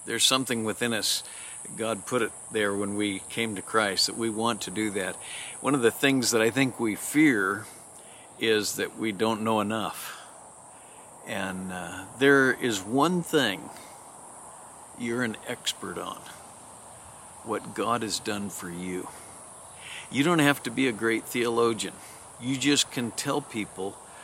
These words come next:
what Jesus Christ has done for you. The blind man in John nine is a great example of that. He said, "You know, whether he's a sinner or not, I don't know. But one thing I do know,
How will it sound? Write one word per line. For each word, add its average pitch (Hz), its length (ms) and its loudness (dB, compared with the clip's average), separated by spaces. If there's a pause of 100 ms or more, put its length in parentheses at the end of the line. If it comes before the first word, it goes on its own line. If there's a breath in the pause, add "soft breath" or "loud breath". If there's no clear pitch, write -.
(180 loud breath)
what 107 260 -2
Jesus 170 540 4
Christ - 500 -2
has 113 160 0
done 107 320 -2
for 107 160 -2
you. 113 340 2 (840 loud breath)
The 120 120 0
blind 151 440 6
man 117 280 4
in 113 160 -2
John 127 380 6
nine 120 440 2 (160)
is 127 140 4
a 135 60 4
great 151 220 6
example 120 560 4
of 95 80 0
that. 92 340 -4 (420 loud breath)
He 143 140 6
said, 127 340 8
"You 135 80 6
know, 160 160 8
whether 196 360 10
he's 135 180 12
a 127 80 8
sinner 160 480 8
or 117 40 6
not, 120 340 6 (100)
I 135 140 8
don't 139 220 8
know. - 280 4 (880 loud breath)
But 117 120 4
one 147 240 8
thing 175 280 6
I 165 140 8
do 165 200 8
know, 117 320 6